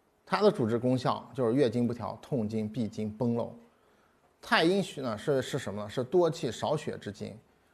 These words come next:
而多气多血之阳明呢，为表里，就是说脾和阳明是，和胃是相表里的。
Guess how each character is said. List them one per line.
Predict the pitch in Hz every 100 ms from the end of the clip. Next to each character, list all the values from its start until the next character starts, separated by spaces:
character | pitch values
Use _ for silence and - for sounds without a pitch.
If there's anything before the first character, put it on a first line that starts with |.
| _
而 | - 143
多 | 151 220
气 | 214 156
多 | 127 185
血 | - 104
之 | 104 123
阳 | 110 117
明 | 147 110
呢， | 110
为 | 104 113
表 | 110 101 131
里， | 117 87 - _ _ _ _
就 | 127
是 | 107
说 | 107
脾 | 104 - 107
和 | 110 120 120 -
阳 | 107 131
明 | 113
是， | 107 110 - _ _
和 | -
胃 | 127 156
是 | 113 120
相 | 131 123
表 | 110 117
里 | 117
的。 | 101